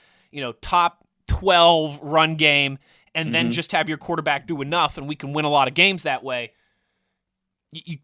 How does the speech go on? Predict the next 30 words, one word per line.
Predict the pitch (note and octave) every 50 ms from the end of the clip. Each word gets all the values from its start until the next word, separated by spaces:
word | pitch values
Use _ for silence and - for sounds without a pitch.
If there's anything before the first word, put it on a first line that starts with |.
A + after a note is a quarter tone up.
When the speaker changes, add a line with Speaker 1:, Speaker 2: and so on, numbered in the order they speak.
| - - -
Speaker 1:
you | E3 E3 F3
don't | F3+ F3+ -
take | F#3 E3+ C#3+
a |
quarterback | - - E3 D3 C3+ B2 B2+ A#2+ -
at | C3 -
pick | - C3+ -
twenty | - - C3 A#2 A2 G#2+
if | G#2+ -
that's | - A2 G#2 -
your | A#2 G#2+
mentality. | G2+ F#2+ G#2+ - E2+ D#2 - - _ _ _ _ _ _ _ -
Speaker 2:
Yeah, | A2+ A#2 G#2+ F2+ D#2 - _ _ - -
not | B2 C3 B2+ A#2+
at | A2+ A2
all. | F#2+ - - _ _ _ _ _ -
Speaker 1:
I, | C#3+ B2+ -
Speaker 2:
Not | B2+ B2+ B2 A#2+
at | A#2
Speaker 1:
I, | A2+
Speaker 2:
all. | G#2+ F#2+
Speaker 1:
I, | -
Speaker 2:
If | - C3 C3
Speaker 1:
I, | -
Speaker 2:
anything, | G#3 G3+ F3+
Speaker 1:
I, | E3+
Speaker 2:
you | F3
take | E3+ - F3 D#3
Jordan | C3 D#3+ D#3 C#3+ C#3
Davis. | C3+ C#3 B2+ G#2 - - - -